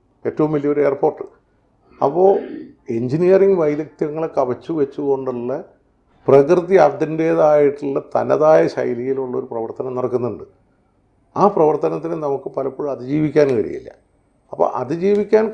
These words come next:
കഴിയുന്ന രീതിയിലുള്ള പ്രവർത്തനങ്ങളുമായി നമ്മൾ മുന്നോട്ട് പോകാൻ കഴിയണം. ഇതിപ്പോ ഈ ഒരു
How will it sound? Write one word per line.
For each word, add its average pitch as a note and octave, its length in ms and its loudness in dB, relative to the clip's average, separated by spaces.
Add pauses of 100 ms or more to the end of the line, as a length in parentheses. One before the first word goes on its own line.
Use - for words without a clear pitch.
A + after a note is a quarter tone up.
കഴിയുന്ന F3 440 4 (100)
രീതിയിലുള്ള C#3+ 640 -4
പ്രവർത്തനങ്ങളുമായി B2+ 880 -8
നമ്മൾ A#2+ 160 -12 (100)
മുന്നോട്ട് A#2 360 -14
പോകാൻ B2 320 -10
കഴിയണം. A#2+ 300 -8 (320)
ഇതിപ്പോ E3+ 500 0 (840)
ഈ A#2+ 140 -4 (400)
ഒരു C#3+ 100 4